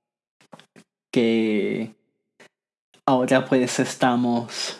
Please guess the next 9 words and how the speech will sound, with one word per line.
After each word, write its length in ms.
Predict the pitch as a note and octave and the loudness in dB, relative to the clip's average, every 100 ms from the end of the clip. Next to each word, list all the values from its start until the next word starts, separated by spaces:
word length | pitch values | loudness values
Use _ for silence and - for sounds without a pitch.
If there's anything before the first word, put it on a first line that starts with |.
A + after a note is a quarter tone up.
| - | -10
rompiendo 840 | - C3+ A#2 C#3+ C3+ A#2+ G#2 G#2 - - - - - | 0 0 2 2 4 2 0 -4 -6 -10 -10 -8 -4
de 760 | B2+ B2+ B2 A#2+ A#2 A2+ G#2+ | -2 2 2 2 0 0 0
la 140 | A#2 B2+ | 0 2
misma 320 | C3 - C3+ | 0 2 0
manera 500 | B2+ B2 A#2+ A#2+ A2+ | 2 0 0 0 -2
que 600 | - A#2 A2+ A2 G#2+ - _ _ _ _ - - _ _ _ _ _ _ _ _ _ _ - | -2 0 -2 -4 -8 -12 _ _ _ _ -20 -20 _ _ _ _ _ _ _ _ _ _ -6
se 60 | C#3 | -6
están 280 | - C3 A#2+ | -2 -2 0
rompiendo 720 | C3 A#2+ B2+ B2+ A#2+ A2+ | 0 0 2 2 2 0